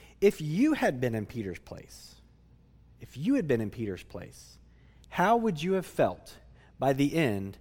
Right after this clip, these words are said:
of this third question? <laughs> Would you have been angry? Would you have felt hurt? Maybe guilty or humiliated? Maybe you would have felt healed.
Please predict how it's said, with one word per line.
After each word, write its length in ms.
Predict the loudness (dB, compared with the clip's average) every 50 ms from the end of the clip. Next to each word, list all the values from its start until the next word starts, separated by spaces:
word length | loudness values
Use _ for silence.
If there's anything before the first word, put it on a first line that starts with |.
| -20 -20 -20 -20 -12 -10
of 120 | -10 -4 -2
this 180 | -2 -2 -2
third 460 | -6 -12 -4 0 0 0 0 0 -4 -6
question? 520 | -6 -6 -6 -6 -8 -8 -10 -12 -12 -12 -14 -16 -20 -20 _ -20 -20 -20 -20 -20
<laughs> 480 | -20 -20 _ -20 -20 -20 -18 -14 -6
Would 120 | -4 0 0
you 60 | 2
have 80 | 4 4
been 120 | 2 2
angry? 640 | 4 2 4 4 2 2 0 0 2 2 0 -2 -4 -10 -20 -20 _ _ -20 _ _ _ _ _ _ -20 _ -20 -20 -20 -20 -20 _ _ -10
Would 120 | -4 0
you 80 | 2 2
have 80 | 2
felt 300 | 2 0 0 0 0 -4
hurt? 500 | -6 0 2 2 2 2 0 -6 -16 -20 -20 -20 -20 -20 -20 -20 _ -20 -20 _ -20 -20 -20 -20 -20 -20 -20 -20 -20 -20 -20 -14 -12
Maybe 220 | -6 -2 -2 -2
guilty 500 | -2 2 2 2 2 2 0 -2 0 0
or 80 | 0 0
humiliated? 840 | -2 -4 -4 -2 -2 0 0 0 0 0 0 0 0 -2 -4 -6 -10 -18 -20 -20 -20 -20 -20 -20 -20 -20 -20 _ -20 -20 -20 -20 -20 -20 _ _ -20 -20 -20 -20 -20 -20 -20 -20 -20 -20 -20 -20 -20 -20 -20 -20 -20 -20 _ -20 -16
Maybe 260 | -8 -6 -4 -4 -2 -2
you 100 | 0 0
would 100 | 0 0
have 80 | 0 0
felt 220 | -2 -4 -4 -4
healed. 440 | -4 -2 0 0 0 -2 -4 -10